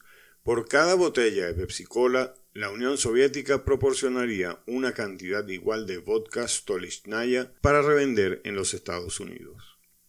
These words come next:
A finales de la década de mil novecientos ochenta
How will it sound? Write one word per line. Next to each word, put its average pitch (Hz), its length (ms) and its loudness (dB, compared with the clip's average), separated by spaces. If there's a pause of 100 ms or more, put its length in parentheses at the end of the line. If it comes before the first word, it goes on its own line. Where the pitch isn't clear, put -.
(220)
A - 80 -12
finales 113 480 0
de 113 80 0
la 104 140 -2
década 113 340 0
de 101 80 -2
mil 98 140 -8
novecientos 104 480 -4
ochenta 107 580 -2